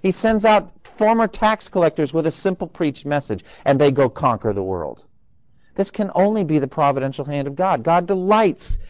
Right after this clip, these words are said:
in frustrating these massive, immense, powerful structures by these frail, weak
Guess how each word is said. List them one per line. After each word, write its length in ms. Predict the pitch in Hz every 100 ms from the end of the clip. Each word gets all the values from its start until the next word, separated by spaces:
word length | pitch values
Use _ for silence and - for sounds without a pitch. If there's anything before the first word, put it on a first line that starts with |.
| - -
in 200 | 175 151
frustrating 800 | - 190 233 - - 156 147
these 220 | 143 143 123
massive, 760 | 139 165 190 196 - 185 147
immense, 560 | 175 170 151 180 175 -
powerful 520 | - 185 196 208 127
structures 600 | - 107 104 - 160 - - - - -
by 160 | - 185
these 240 | 185 185
frail, 680 | - - - 190 214 220 208
weak 380 | 175 214 208